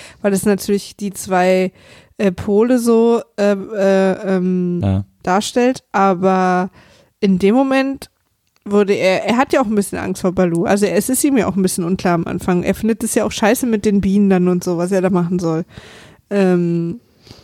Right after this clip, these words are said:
Speaker 1: aber Baloo guilt-trippt ihn da ja auch so ein bisschen rein und, ähm, und Baloo macht ihm halt einfach ein Angebot, er sagt, okay, Bagheera ist weg, Shere Khan jagt dich, mir ist das alles ein bisschen egal. Wobei, nee, es weiß er noch gar nicht mit Shere Khan.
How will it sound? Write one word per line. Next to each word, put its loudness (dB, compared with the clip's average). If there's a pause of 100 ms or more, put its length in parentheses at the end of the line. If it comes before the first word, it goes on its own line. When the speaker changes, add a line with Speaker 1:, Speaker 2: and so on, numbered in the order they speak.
(520)
Speaker 1:
aber 0 (100)
Baloo 0
guilt-trippt -2
ihn -2
da 4
ja 2
auch -6
so -4
ein 0
bisschen -6
rein -2 (640)
und, 2
ähm, 0
und 0
Baloo 0
macht -2
ihm -2
halt 0
einfach -4
ein -6
Angebot, -2
er 0
sagt, -2 (280)
okay, -2
Bagheera 2
ist -2
weg, 0
Shere -2
Khan 0
jagt -2
dich, -2 (460)
mir 2
ist -2
das -4
alles -2
ein 2
bisschen -2
egal. -2
Wobei, 2
nee, 0
es 0
weiß 0
er 2
noch 0
gar -4
nicht -2
mit -2
Shere -6
Khan. -6